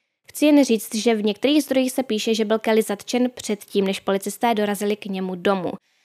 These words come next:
Ehm, jinde se uvádí, že ho zatkli až chvíli poté, ale v obou případech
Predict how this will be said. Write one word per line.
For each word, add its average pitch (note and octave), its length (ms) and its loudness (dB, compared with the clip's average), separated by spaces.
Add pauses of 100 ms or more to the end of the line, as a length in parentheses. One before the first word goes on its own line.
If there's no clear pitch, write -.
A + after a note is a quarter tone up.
(240)
Ehm, G3 340 0
jinde A#3+ 280 4
se - 140 -4
uvádí, G#3 460 2
že G#3 100 2
ho G#3 80 2
zatkli G3+ 480 -4
až G#3 260 -2
chvíli F3 320 -6
poté, A#3+ 460 4 (260)
ale G3+ 400 0
v - 80 -14
obou B3 240 4
případech F#3+ 800 -6